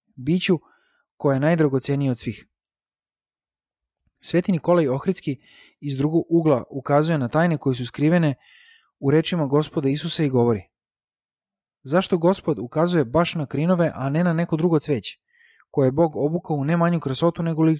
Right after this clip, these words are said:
krinove?” Prvo, zato što se krinovi svojom belinom koja predstavlja čistotu izdvajaju od svega ostalog cveća u polju. Tajnovidac Jovan video je Sina Božijeg na nebu kao belo jagnje i narod mnogi, narod pravednika,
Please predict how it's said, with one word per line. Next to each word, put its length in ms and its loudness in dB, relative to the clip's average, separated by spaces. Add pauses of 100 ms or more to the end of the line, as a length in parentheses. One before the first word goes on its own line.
krinove?” 400 0 (920)
Prvo, 260 2 (420)
zato 220 0
što 120 -4
se 140 -6
krinovi 380 0
svojom 360 2
belinom 340 2
koja 160 0
predstavlja 480 0
čistotu 520 -2 (340)
izdvajaju 500 2
od 100 0
svega 260 2
ostalog 380 0
cveća 320 0
u 40 0
polju. 300 -2 (1160)
Tajnovidac 640 2
Jovan 280 2
video 200 2
je 60 4
Sina 300 -2
Božijeg 360 2
na 80 -2
nebu 260 2
kao 360 0
belo 340 4
jagnje 440 0
i 100 -8
narod 280 4
mnogi, 380 -2 (280)
narod 320 0
pravednika, 540 -2